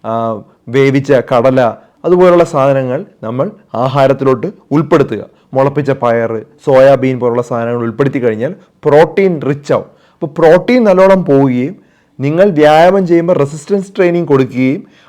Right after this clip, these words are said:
അതിനോടൊപ്പം നല്ല ഉറക്കവും കിട്ടിക്കഴിഞ്ഞ് കഴിഞ്ഞാൽ ഈ സ്കിന്നി ഫാറ്റുള്ള ആളുകളുടെ വയർ ഫ്ലാറ്റ് ആകുകയും അതുപോലെ തന്നെ അവർക്ക് കുറച്ചും കൂടെ ഒരു,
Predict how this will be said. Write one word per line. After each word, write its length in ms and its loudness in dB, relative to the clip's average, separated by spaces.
അതിനോടൊപ്പം 600 2
നല്ല 440 2
ഉറക്കവും 380 2
കിട്ടിക്കഴിഞ്ഞ് 480 -2
കഴിഞ്ഞാൽ 300 -6
ഈ 80 -4
സ്കിന്നി 520 -4
ഫാറ്റുള്ള 400 0
ആളുകളുടെ 520 0
വയർ 300 2
ഫ്ലാറ്റ് 460 -2
ആകുകയും 360 0
അതുപോലെ 400 2
തന്നെ 120 -4
അവർക്ക് 340 -4
കുറച്ചും 400 -2
കൂടെ 160 0
ഒരു, 220 -2